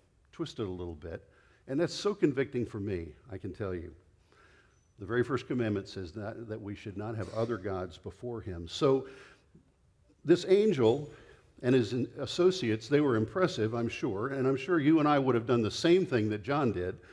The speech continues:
to kind of fall down and, and begin to worship. But the angel reminds us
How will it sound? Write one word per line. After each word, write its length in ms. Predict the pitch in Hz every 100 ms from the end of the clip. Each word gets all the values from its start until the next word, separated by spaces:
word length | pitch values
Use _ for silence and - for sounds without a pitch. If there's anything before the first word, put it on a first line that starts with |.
| - - - _
to 60 | 120
kind 160 | 123
of 80 | 110
fall 280 | - 131 123
down 360 | 113 113 120 104
and, 160 | 95
and 260 | 110 104 95
begin 240 | 107 110
to 80 | 95
worship. 420 | 113 180 - 120
But 120 | 123
the 160 | - -
angel 340 | 180 226 226
reminds 640 | 202 160 147 160 160 147 104
us 360 | 90 - -